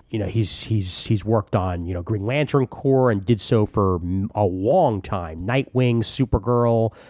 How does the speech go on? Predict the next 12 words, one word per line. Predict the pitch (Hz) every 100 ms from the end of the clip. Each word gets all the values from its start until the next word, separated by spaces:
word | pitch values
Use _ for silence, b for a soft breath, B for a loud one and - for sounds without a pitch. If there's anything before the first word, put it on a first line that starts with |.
| B B
uh, | 101 90
over | 110 107 107
at | 98
Marvel, | 104 139 135 123 127 120 110 -
Cable, | 120 107 98
Deadpool, | 90 147 120 - 139 131 120 -
Annual, | 123 135 135 135 131 127 123 117 B B B B
uh, | - 98 92
Iron | 135 139 127
Man | 127 113
The | 101 92
End, | 127 143 139 135 131 127